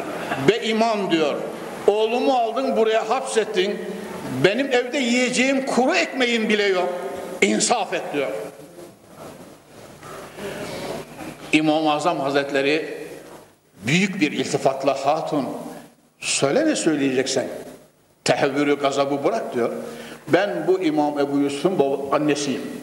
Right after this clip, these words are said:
Babası vefat etti. Kazanacak kimsemiz yok. Kendisi de dersine devam ediyor. Ben evde aç bir ilaç kalıyorum." "Hemşirem," diyor, "kardeşim,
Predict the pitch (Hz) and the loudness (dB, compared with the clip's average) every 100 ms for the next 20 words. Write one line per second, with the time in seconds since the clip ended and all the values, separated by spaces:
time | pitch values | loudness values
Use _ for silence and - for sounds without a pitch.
0 | - - - 135 147 147 196 147 135 - | -16 -20 -4 0 2 2 2 2 2 0
1 | - 131 - - - - _ _ - 123 | 0 -8 -10 -12 -14 -20 _ _ -2 2
2 | 156 156 180 185 175 - 185 240 165 160 | 2 2 0 0 0 2 2 0 2 0
3 | - - - - - 160 160 202 180 190 | 0 -8 -10 -6 0 2 4 2 4 2
4 | 190 214 220 247 240 220 190 180 180 185 | 2 2 2 4 2 0 0 2 0 0
5 | - - - 165 175 185 185 240 - 269 | -6 -8 0 0 2 2 2 0 0 0
6 | 277 277 - 220 208 190 190 190 190 - | 0 0 0 0 2 2 0 -4 -8 -8
7 | - - - - _ _ - - - - | -10 -14 -16 -20 _ _ -20 -20 -20 -20
8 | - - - - - - - - - - | -20 -20 -20 -20 -20 -18 -16 -16 -18 -18
9 | - - - - - - - 170 175 190 | -18 -18 -20 -20 -16 -8 0 0 2 0
10 | 185 170 151 139 123 - - - 156 151 | 2 2 0 0 -2 -4 -6 0 0 0
11 | 156 - | -2 -4